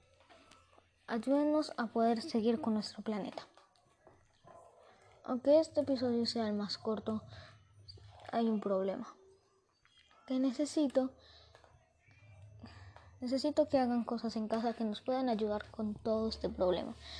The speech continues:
Entonces, puedes unirte a, puedes ayudar con pequeñas acciones en casa. Puedes reciclarlos,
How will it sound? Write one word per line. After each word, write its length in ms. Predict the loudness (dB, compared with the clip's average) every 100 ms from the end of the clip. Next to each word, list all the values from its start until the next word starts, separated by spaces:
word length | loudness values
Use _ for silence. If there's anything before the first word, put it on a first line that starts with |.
| -12 -6
Entonces, 640 | -2 2 2 4 0 -2 -10 -16 -16 -16 -16 -14 -14 -14 -6 8
puedes 400 | 10 10 8 4
unirte 520 | 2 2 0 0 -2 -4 -18 -20 -20 -12 -4
a, 180 | -4 -4 -12 -20 _ _ -20 -20 -20 _ -20 -20 -20 -20 -20 -20 -20 _ _ _ _ -20 -20 -20 -20 -20 -20 _ _ _ -20 -20 _ _ 0
puedes 460 | 6 6 4 -2 -12 _ -8
ayudar 440 | -4 0 0 0
con 180 | -2 -2
pequeñas 440 | -2 0 0 0 -2
acciones 400 | -4 -2 -2 -2
en 160 | -4
casa. 300 | -4 -6 -6 -16 -20 -20 -20 _
Puedes 240 | 6 6 6
reciclarlos, 880 | 2 -4 -6 0 2 2 0 0